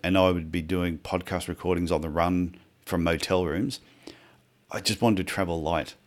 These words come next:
So it was just one extra thing I had to pack. So I have a, uh, like, my podcasting kit that I would take with me, which is a small black box that I'd pack everything into. And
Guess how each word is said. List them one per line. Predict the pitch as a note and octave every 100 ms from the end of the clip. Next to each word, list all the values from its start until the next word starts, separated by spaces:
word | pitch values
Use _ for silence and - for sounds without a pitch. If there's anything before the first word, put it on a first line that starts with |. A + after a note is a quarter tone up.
| -
So | -
it | F#2
was | -
just | G#2+ -
one | A2+ A2+ -
extra | G2+ - G2+
thing | G#2 F#2
I |
had | E2+ F2
to |
pack. | D#2+ F#2 D#2+ - _ _ _ _ _ _ _ -
So | - G#2+
I | G2+
have | F#2+
a, | F2 E2+
uh, | D#2+ D2+ - - - _
like, | -
my | E2+
podcasting | E2 - F#2+ - E2 D#2 D2+ D2+
kit | - G2+ -
that | F#2
I | F2
would | D2+
take | - -
with | F2
me, | E2
which | D2 -
is | D2
a |
small | D#2 - A#2+ A2+
black | G2+ G2+ -
box | A2 G2 - - - - -
that | F#2
I'd | F2+ E2
pack | - A2
everything | A2 F#2 F2 D#2+
into. | G2 G2 E2+ - - - - - - _ _ -
And | G#2+ A2 A2 G#2+ F2+